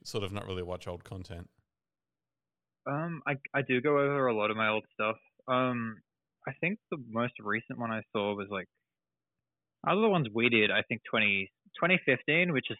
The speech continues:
Speaker 2: sort of the Animash for us.
Speaker 1: Yeah, yeah, exactly.
Speaker 2: You know?
Speaker 1: It di-, it
Speaker 2: That
Speaker 1: didn't
Speaker 2: one,
Speaker 1: get,
Speaker 2: like
Speaker 1: it didn't get better than then. <laughs>
Speaker 2: Nah, nah. That one was solid.
Speaker 1: 'Cause I think the only
Speaker 2: And,
Speaker 1: videos that,
Speaker 2: um,
Speaker 1: that I had made around that time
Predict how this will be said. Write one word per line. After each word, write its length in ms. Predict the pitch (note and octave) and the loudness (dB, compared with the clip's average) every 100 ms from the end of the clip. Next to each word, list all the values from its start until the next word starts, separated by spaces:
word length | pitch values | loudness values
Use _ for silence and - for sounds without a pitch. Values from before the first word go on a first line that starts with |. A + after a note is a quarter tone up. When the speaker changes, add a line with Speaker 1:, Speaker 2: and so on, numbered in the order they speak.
| - | 0
Speaker 2:
sort 140 | A#2 | 2
of 100 | G#2+ G2 | 2 0
the 140 | G#2+ A2 G2+ | 0 2 2
Animash 380 | G#2 G#2+ A#2 A#2+ - | 2 2 0 0 0
for 180 | A#2+ | 2
us. 120 | C#3 - _ _ | 0 -2 _ _
Speaker 1:
Yeah, 320 | A#2+ G#2+ F#2+ F#2 - | -2 2 2 -2 -4
yeah, 160 | B2 A2 | -2 0
exactly. 460 | G#2+ G#2 - G2 F#2 C3 | 0 -2 -2 -8 -8 -2
Speaker 2:
You 80 | |
know? 260 | B2 C3+ C#3+ C#3+ _ _ _ _ _ _ _ _ _ _ _ - | 0 0 -2 -6 _ _ _ _ _ _ _ _ _ _ _ -16
Speaker 1:
It 100 | A2+ | -6
di-, 60 | C3+ | -4
it 100 | C3 | 0
Speaker 2:
That 100 | B2 | 2
Speaker 1:
didn't 140 | C#3 | 4
Speaker 2:
one, 100 | - | 4
Speaker 1:
get, 120 | A#2+ | 4
Speaker 2:
like 100 | C3+ | 2
Speaker 1:
it 20 | - | 2
didn't 200 | D3+ C#3 | 4 4
get 140 | A2+ | 2
better 220 | A2+ A2 | 2 0
than 200 | G2+ G2 | -2 -4
then. 360 | G#2 G2+ F#2+ A2+ B2+ - - B3+ | -4 -4 -4 -8 -12 -14 -16 -16
<laughs> 120 | - - - - _ _ _ _ | -12 -12 -12 -16 _ _ _ _
Speaker 2:
Nah, 260 | A#2 G#2 F#2 F#2+ G2 | -6 -6 -6 -10 -16
nah. 260 | G2 G2 G#2 _ _ _ _ _ _ _ - | -20 -20 -20 _ _ _ _ _ _ _ -8
That 80 | A#2+ | -6
one 140 | A2 | -6
was 100 | G2+ - | -10 -12
solid. 340 | G#2+ G#2+ A2 A2+ _ _ - | -12 -12 -14 -20 _ _ -6
Speaker 1:
'Cause 120 | C#3+ | -2
I 60 | |
think 180 | C#3+ G3+ | -2 -2
the 160 | G#3 F3+ | -2 -2
only 140 | D#3+ | -2
Speaker 2:
And, 100 | A#2+ | -2
Speaker 1:
videos 240 | B2+ C3+ C#3+ | 0 0 0
that, 80 | |
Speaker 2:
um, 180 | C#3 B2+ - | -2 -6 -12
Speaker 1:
that 160 | A#2+ A2 | -8 -2
I 160 | A#2 A2 | -2 -2
had 160 | G#2+ | -4
made 200 | G#2+ G#2 | -2 -4
around 240 | G#2 G2+ G2 | -4 -6 -6
that 140 | G2 | -8
time 460 | - G#2 G2 F#2+ | -8 -6 -6 -8